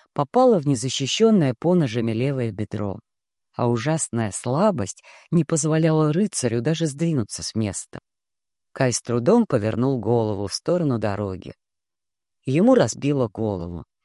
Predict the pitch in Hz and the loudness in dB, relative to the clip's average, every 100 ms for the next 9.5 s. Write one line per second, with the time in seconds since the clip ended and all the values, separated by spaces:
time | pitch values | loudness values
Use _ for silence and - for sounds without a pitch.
0 | _ _ - 131 151 247 254 190 190 190 | _ _ -6 -2 4 6 8 6 0 -2
1 | - 120 113 110 156 139 104 - 123 127 | -2 -6 -4 -2 -2 -2 -6 -6 -2 -2
2 | 101 107 107 92 92 - _ _ _ 190 | -2 -4 -6 -8 -12 -16 _ _ _ 0
3 | - 214 202 175 240 - 135 127 170 190 | 4 4 4 4 2 4 0 -2 -2 0
4 | 127 113 - 139 131 104 - 110 87 - | 0 -2 -4 -4 -4 -8 -6 -6 -6 -8
5 | 80 - _ _ _ _ _ _ 123 139 | -8 -10 _ _ _ _ _ _ -4 0
6 | 240 220 196 156 135 143 123 113 - 117 | 0 2 2 0 0 -2 -4 -4 -6 -6
7 | 98 104 101 92 - - _ _ _ _ | -4 -6 -6 -10 -14 -20 _ _ _ _
8 | - 175 175 175 196 202 - 139 156 147 | -2 2 6 6 4 2 -2 0 0 -2
9 | 123 120 - 123 120 | -2 -2 -2 -2 -2